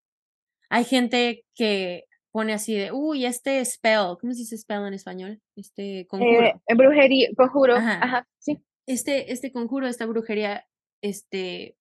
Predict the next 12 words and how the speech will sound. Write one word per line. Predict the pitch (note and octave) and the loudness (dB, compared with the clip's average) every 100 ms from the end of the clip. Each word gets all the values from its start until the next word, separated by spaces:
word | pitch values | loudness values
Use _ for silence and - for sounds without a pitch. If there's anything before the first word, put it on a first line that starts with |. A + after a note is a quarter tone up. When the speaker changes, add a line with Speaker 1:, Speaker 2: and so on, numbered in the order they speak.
| - | -6
Speaker 1:
para | G#3+ G#3 F#3+ F3 F3 - | -2 0 0 0 -4 -8
deshacerte | F#3+ G#3+ G#3+ G3+ A#3 A#3+ A#3+ B3+ | -8 -6 -4 -4 -4 -4 -4 -2
de | A3+ F#3+ | -2 -4
esto, | F3+ F3 E3+ | -8 -10 -8
para | F#3+ F#3+ | -6 -6
hacer | F#3 G3+ G#3 G#3+ | -4 -4 -2 -4
de | G3 F3+ | -4 -6
esto, | - E3+ F3+ | -10 -12 -8
la, | F#3+ F#3 | -6 -6
la, | F#3+ | -6
la", | F#3 E3 | -8 -10
¿no? | F3 | -12